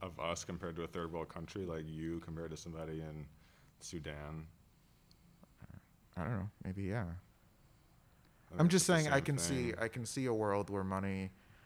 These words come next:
Speaker 2: like,
Speaker 1: Like,
Speaker 2: money
Speaker 1: you're probably,
Speaker 2: stops
Speaker 1: you,
Speaker 2: having
Speaker 1: compared to somebody in the Sudan, you're probably, like, rich.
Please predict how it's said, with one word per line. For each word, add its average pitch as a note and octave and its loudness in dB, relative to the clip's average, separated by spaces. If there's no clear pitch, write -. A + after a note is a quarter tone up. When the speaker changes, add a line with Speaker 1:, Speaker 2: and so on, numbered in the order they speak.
Speaker 2:
like, F#2+ 0
Speaker 1:
Like, G2 6
Speaker 2:
money C#3+ 8
Speaker 1:
you're C#3+ 6
probably, C#3+ 10
Speaker 2:
stops - 2
Speaker 1:
you, C#3 8
Speaker 2:
having A#2 8
Speaker 1:
compared C3 4
to C3 4
somebody C3 0
in G#2+ 2
the F#2+ 2
Sudan, F#2 2
you're F2 -2
probably, F#2 0
like, D2+ 0
rich. D#2+ -8